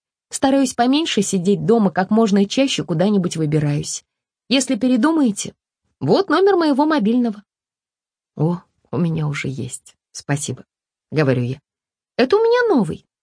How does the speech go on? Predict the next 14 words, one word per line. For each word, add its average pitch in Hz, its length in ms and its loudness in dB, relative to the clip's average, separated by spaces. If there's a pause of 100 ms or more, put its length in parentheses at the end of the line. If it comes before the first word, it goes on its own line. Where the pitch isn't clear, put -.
(280)
говорит 156 440 0
Эбби, 208 240 2
передавая 143 540 0
мне 131 200 0
листок 127 440 -2
для 123 160 -2
заметок 135 560 -2 (420)
с - 140 -2
нацарапанными 143 880 0
на 131 160 0
нём 127 300 -2
цифрами. 127 540 -8 (600)
«Старый 359 300 2
уронила. 262 560 0